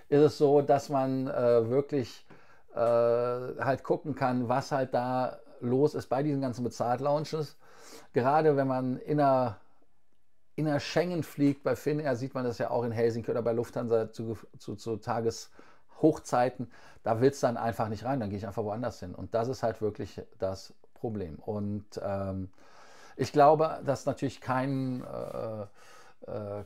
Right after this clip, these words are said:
kein Rückzugsort wie die Kirche oder sowas dann suche oder ein Gebetsraum oder was auch immer,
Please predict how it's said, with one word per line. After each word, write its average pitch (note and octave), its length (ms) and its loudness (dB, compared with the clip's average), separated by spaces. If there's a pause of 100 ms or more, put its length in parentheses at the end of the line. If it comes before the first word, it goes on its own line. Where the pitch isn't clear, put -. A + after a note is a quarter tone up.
(100)
kein A#2+ 1300 -6
Rückzugsort A#2 840 -4
wie A#2+ 80 -4
die G#2+ 120 -6
Kirche C#3 360 2
oder C3 140 0
sowas A#2+ 300 0
dann A#2 180 -4
suche A2+ 280 -6
oder G#2+ 100 -2
ein G#2+ 80 -4
Gebetsraum A2 600 -4
oder G#2+ 300 -4
was G#2 160 -6
auch G2 100 -12
immer, A2 460 -4